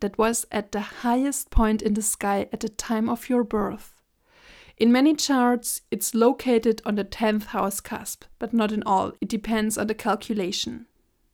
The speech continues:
The M C supports you in finding the authentic expression that you're looking for, especially when it comes to your brand,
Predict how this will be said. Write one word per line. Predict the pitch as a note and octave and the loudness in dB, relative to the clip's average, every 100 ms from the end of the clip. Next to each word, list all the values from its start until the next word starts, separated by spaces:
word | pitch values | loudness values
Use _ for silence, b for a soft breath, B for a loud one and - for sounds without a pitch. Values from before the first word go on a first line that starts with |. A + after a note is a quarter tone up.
| _ _ _ - | _ _ _ -4
The | A#3+ | 0
M | A#3 A#3 | 4 4
C | - C#4+ D4+ | 2 2 2
supports | E4+ C4+ - A#3+ A#3+ - B3 | 2 -2 2 2 2 0 -2
you | |
in | - G#3+ | 0 -2
finding | - A#3 A3+ B3+ C4 | 0 0 4 4 2
the | A3+ | 2
authentic | A3+ - - G#3+ A#3+ B3 | -2 -2 -2 -2 -2 -8
expression | A3 - - G#3+ G#3 A3+ | -8 -10 -2 0 0 0
that | G#3+ G#3+ | 0 0
you're | A3+ G#3+ | 2 4
looking | G#3+ G#3+ G3 | 2 0 -6
for, | - G3 - b b b | -6 -6 -6 b b b
especially | G#3+ - - A3 C4 - D4+ | -2 -2 2 2 2 2 2
when | C4 A#3+ | 4 2
it | A#3 | 0
comes | - A3 A3 | 0 -2 -2
to | - | -4
your | G#3 G3+ | 0 0
brand, | G3 - G3+ G#3+ A3 A#3 | -2 2 2 4 2 0